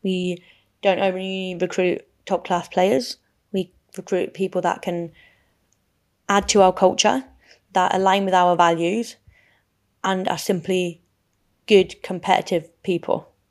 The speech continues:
Um, and I say good competitive because you, I think you can have nice people,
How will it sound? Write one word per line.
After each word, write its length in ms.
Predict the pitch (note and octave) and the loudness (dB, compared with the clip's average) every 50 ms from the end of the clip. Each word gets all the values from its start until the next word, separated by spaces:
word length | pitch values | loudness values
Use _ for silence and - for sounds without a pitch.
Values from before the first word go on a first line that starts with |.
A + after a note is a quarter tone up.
| _ _ _ - - - - - _ - | _ _ _ -20 -20 -20 -20 -20 _ -6
Um, 260 | - E3+ E3+ E3+ F3 | -2 -2 -2 -2 -2
and 120 | F3 F3+ F#3 | -2 0 0
I 60 | F#3+ | 0
say 220 | - - G3 G3 | 2 2 0 0
good 240 | E3+ - G3 F3+ - | 2 0 0 0 0
competitive 520 | - F#3 - E3+ F3 - - - F3 - - | -2 -6 -2 -2 -4 -4 -2 -4 -6 -6 -6
because 280 | F3 - - F3+ D#3+ | -12 -8 -8 -6 -6
you, 280 | F#3+ F#3 F3+ F3+ F3 F3 _ _ - - - _ - | -4 -6 -6 -6 -8 -8 _ _ -20 -20 -20 _ -10
I 40 | - | -2
think 180 | - G#3 G3+ | -2 -2 -2
you 80 | G#3 F3+ | -2 -4
can 240 | G3+ G3 F#3+ F3 F3+ - - | -2 -2 -4 -4 -6 -10 -2
have 120 | - G3+ | 0 2
nice 220 | G3+ G#3 G#3 G3+ - | 4 4 2 2 0
people, 380 | - G#3+ G#3 - A#3+ C4 D#4+ | 0 -2 2 6 6 4 4